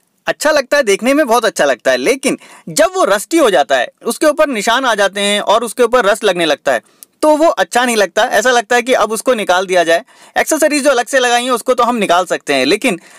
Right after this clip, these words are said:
कार के साथ जो बैचिंग लगी हुई आती है, अक्सर वो रस्टी हो जाती है। उसको क्या करेंगे? उसको तो निकाल भी नहीं सकते।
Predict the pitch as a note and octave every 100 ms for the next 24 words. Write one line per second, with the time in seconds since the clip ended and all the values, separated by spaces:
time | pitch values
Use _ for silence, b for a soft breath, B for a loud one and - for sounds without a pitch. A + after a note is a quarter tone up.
0 | B B - E3 C#4+ F4+ - A3 B3+ C#4+
1 | E3+ F3+ D4+ C#4 G3+ A3 G3+ D3+ C3+ A#2+
2 | - B B - - D4 C#4 B3+ G3 G3+
3 | E3 C#3 B2 B2 A2+ - - C#4+ - D4+
4 | G3 D3+ C3 A#2+ B2 F3 - C4 B3+ A3+
5 | G#3+ G#3 G3+ D#3 C#3 -